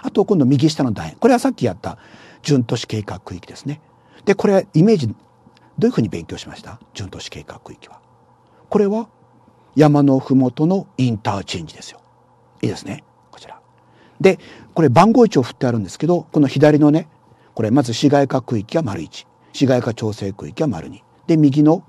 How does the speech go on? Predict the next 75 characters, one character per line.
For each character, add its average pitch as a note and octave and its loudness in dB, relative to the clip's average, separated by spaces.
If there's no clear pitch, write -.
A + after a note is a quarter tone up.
ご - -14
め G2 -8
ん - -
な - -
さ - -18
い、 - -12
も - -14
う、 - -12
<laughs> - -18
ご A2+ -8
め A2 -6
ん - -8
な - -
さ F#2+ -10
い、 F#2+ -2
も - 4
う - -4
ち - -2
ょ C#3 2
っ - -2
と D3 -6
私 D3+ 2
が D#3 4
見 D#3 6
え - 4
な A2+ 0
か G2+ -10
っ - -14
た。 - -20
ご - -16
め F2 -14
ん - -14
な - -18
さ - -18
い、 - -20
ち - -20
ょ - -20
っ - -20
と - -14
も - -16
う。 - -14
で、 F3+ 2
こ F3 0
の C#3+ 6
右 C#3 6
の D3+ 8
区 G3+ 4
域 G#3 0
区 A3 -2
分 F#3+ 4
が C#3 4
定 C3 -4
め C3+ 2
ら B2 0
れ A#2 -2
て A2+ -12
い - -4
な A3+ -6
い - -8
都 C#3+ -4
市 - -12
計 G#2+ -6
画 F2+ -10
区 - -18
域。 F3+ -20
こ C4 -4
れ C4+ -4
が F3+ -6
三 A2 -6
番 D#2 -14
目。 A2+ -8
あ F#3 -4
と D3 4
右 C3+ 2
下、 - -6